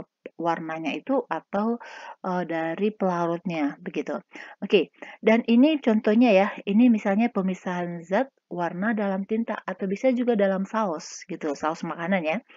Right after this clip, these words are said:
Jadi kita bisa tahu nih warna apa aja di dalamnya gitu. Oke, contohnya nih, misalnya ini berbagai macam tinta ya. Oke, berbagai macam tinta. Kita mau,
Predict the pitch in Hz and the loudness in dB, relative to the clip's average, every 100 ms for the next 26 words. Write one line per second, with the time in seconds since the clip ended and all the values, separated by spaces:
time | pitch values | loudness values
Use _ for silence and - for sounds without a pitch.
0 | - _ - 196 214 208 202 180 190 240 | -20 _ 0 0 2 -2 -2 -2 0 0
1 | 214 180 185 165 165 165 196 170 160 156 | 0 0 -2 -4 -6 -4 -4 -4 -4 -4
2 | 160 170 156 143 139 - - - - - | -4 -4 -4 -6 -8 -10 -14 -18 -16 2
3 | 208 151 - _ - 202 196 208 226 160 | 4 4 -2 _ 2 4 6 6 4 2
4 | - - - - - - 220 226 247 285 | -4 -18 -20 -18 -6 0 4 8 8 8
5 | 269 277 233 208 208 190 190 190 180 185 | 8 8 6 6 4 2 2 0 0 -2
6 | 185 170 135 - - _ _ - 185 160 | 0 -2 -2 -6 -20 _ _ -20 -10 -6
7 | 180 160 165 160 151 160 151 147 226 311 | -4 -6 -6 -8 -10 -12 -12 -2 -2 -2
8 | _ - - - 214 285 311 | _ -20 -20 -2 2 4 6